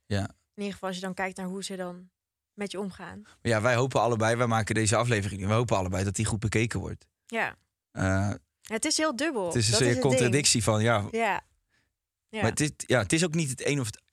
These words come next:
Speaker 1: Ja, het is ook gewoon van beide. Ik bedoel, je hebt het er nu met heel veel mensen over in je podcast, maar je hoopt toch dat die podcast groter en groter en groter wordt. En automatisch, met het groter worden van die podcast, krijg je dus te maken met al die dingen die we nu opnoemen.
Speaker 2: Ja.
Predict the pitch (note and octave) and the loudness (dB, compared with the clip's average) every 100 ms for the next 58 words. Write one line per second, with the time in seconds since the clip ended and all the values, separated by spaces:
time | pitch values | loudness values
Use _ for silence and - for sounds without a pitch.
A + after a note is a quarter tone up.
0 | _ C3+ - G#3+ B3+ - D#3 C3 - C#3 | _ -2 0 -2 0 0 0 0 -2 0
1 | A#2+ B2+ F3 G#2+ F#2+ - A#2+ B2+ B2 - | 2 4 4 2 -4 -6 -2 -2 -2 -8
2 | - - - - _ _ B2+ B2 C#3+ C#3+ | -20 -20 -20 -20 _ _ 0 0 0 2
3 | C#3 C3 C3 B2+ B2+ C3+ C#3 A#2+ A#2+ G#2+ | 2 2 2 2 2 2 2 2 0 0
4 | D#3+ - G2 A2+ A#2 B2+ - - - C3 | -4 0 0 2 0 0 -2 -6 -10 -8
5 | G2+ - G2+ A2+ A2 A2 F#2+ A2+ A2 G#2 | -6 -4 -2 0 0 0 0 0 0 0
6 | C3 C#3 G2+ E2 C#2 - - _ _ - | 0 0 -4 -10 -14 -18 -20 _ _ 0
7 | A2 G#2+ G#2+ A#2+ A#2+ - F#2+ - - _ | 0 2 2 2 2 -2 -6 -6 -8 _
8 | _ _ _ _ A2 G2+ - A#2 G#2+ G2 | _ _ _ _ -4 0 2 0 0 -2
9 | G2 G2+ F2+ A#2 - G2 G#2 - A2 - | -2 -4 -2 -4 -4 -6 -4 -2 0 0
10 | G2+ - G#2 A#2+ G2 G2+ G2 G#2+ A2+ A2 | -2 -2 0 0 -2 -6 -4 -2 -2 0
11 | A2 A2 A2 A#2+ - F2+ F2 _ - _ | 0 0 -2 -4 -8 -14 -16 _ -20 _
12 | _ - G3 F3+ | _ -12 -10 -8